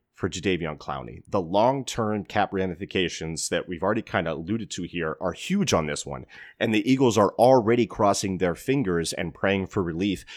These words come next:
in two thousand twenty-one when the new C B A is negotiated. If they do this, they are one hundred percent, no question,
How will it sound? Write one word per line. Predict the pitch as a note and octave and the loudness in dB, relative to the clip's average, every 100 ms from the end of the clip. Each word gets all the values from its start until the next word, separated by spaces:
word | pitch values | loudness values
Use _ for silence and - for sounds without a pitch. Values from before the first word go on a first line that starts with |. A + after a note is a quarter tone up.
| - | -8
in | G2+ G2 | -6 -4
two | G#2 | 0
thousand | F#2 E2+ F2 | 0 0 -4
twenty-one | - F#2+ E2 A2+ F#2 E2+ - - - | -4 -2 0 0 0 -2 -8 -12 0
when | G2 | 2
the | F#2 | 2
new | F#2+ | 0
C | - G2+ | 0 -4
B | E2 E2+ | 0 4
A | F#2+ E2+ F2+ | 4 4 -2
is | F2 | -4
negotiated. | F#2 E2 A2 - D#2+ D2+ - - | -4 0 0 0 -4 -6 -8 -2
If | D3+ D3+ | 0 6
they | D3 | 6
do | B2 - G#2+ C#3 | 4 0 2 4
this, | D#3+ G3 - - - - - | 4 2 0 -2 -8 -20 2
they | E2+ C3 - | 6 6 4
are | F2 D#2 C#2 | 0 -2 -6
one | F#2 G2+ C3 | -2 2 4
hundred | G#2+ G#2 E2+ | 2 -2 -4
percent, | E2+ - D2+ D2 - | -6 -6 -6 -6 -2
no | G2 A#2 | 0 0
question, | - E2+ - E2 D#2 | 2 0 0 -6 -8